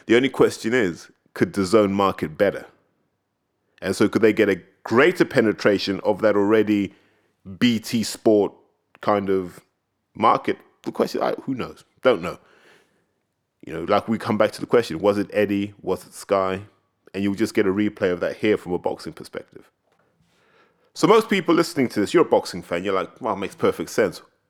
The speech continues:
Well, why wouldn't you just do this deal?" And there are complicating factors, like there are in everything,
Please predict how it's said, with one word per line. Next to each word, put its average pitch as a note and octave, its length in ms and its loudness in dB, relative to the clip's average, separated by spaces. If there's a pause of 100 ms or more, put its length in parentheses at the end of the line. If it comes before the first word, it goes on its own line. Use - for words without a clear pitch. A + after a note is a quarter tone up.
(180)
Well, E2+ 140 -6
why G#2 200 2
wouldn't G#2 300 0
you G2 80 -10
just F#2 240 -6
do G2 160 -2
this F2 140 -10
deal?" G#2+ 300 -4 (2500)
And C#3 120 2
there E3+ 60 4
are E3 60 -6
complicating B2 580 0
factors, E2+ 400 -8
like A2 140 -2
there A#2 100 2
are A2 80 4
in G#2 80 -2
everything, F2 480 -6